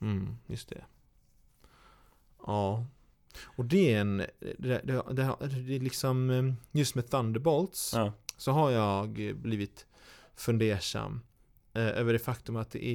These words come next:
Speaker 1: ju Harrison Ford
Speaker 2: Ja.
Speaker 1: som spelar Thunderbolt. Eh, Thaddeus, vad heter han nu?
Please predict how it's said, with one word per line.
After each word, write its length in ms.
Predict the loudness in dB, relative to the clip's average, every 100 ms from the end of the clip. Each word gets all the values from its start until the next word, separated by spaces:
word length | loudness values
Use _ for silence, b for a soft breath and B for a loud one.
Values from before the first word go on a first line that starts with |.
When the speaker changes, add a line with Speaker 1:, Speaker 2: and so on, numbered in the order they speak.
| -2
Speaker 1:
ju 280 | -2 -2 0
Harrison 480 | 0 2 2 0
Ford 580 | -2 -2 -2 -2 -2 -4 -4
Speaker 2:
Ja. 160 | -2 -2 -2
Speaker 1:
som 160 | -4
spelar 720 | -4 2 4 4 2 2 2 -2 _ -20 -4
Thunderbolt. 1000 | -4 -2 -2 2 2 2 -4 -8 -10 -10 b b b b b b
Eh, 300 | -4 0 0
Thaddeus, 640 | 2 2 2 2 -2 -4 -6
vad 100 | -4
heter 200 | -4 -4
han 60 | -2
nu? 180 | -4